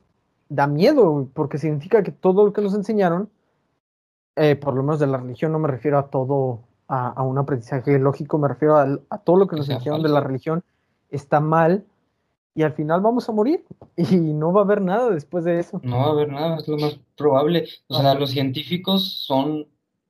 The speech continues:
Speaker 2: conscientes de que lo más probable es que después de la muerte no haya nada, o sea, ni siquiera te vas a
Speaker 1: Sí.
Speaker 2: acordar que exististe, ni que existe algo, ni que hay
Speaker 1: Sí,
Speaker 2: nada.
Speaker 1: no, porque entonces esa, esa vida de Marte,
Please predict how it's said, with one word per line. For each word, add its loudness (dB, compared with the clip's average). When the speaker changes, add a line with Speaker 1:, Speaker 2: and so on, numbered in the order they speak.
Speaker 2:
conscientes 2
de -4
que -4
lo -4
más -2
probable 2
es -10
que -2
después -6
de -6
la -2
muerte -4
no -8
haya -2
nada, 0
o -4
sea, -4
ni -2
siquiera 0
te 2
vas 4
a -6
Speaker 1:
Sí. -12
Speaker 2:
acordar -4
que -4
exististe, -4
ni -2
que -2
existe 0
algo, 2
ni -6
que -4
hay 0
Speaker 1:
Sí, -2
Speaker 2:
nada. 8
Speaker 1:
no, 2
porque 0
entonces 0
esa, 0
esa 4
vida 4
de 4
Marte, 0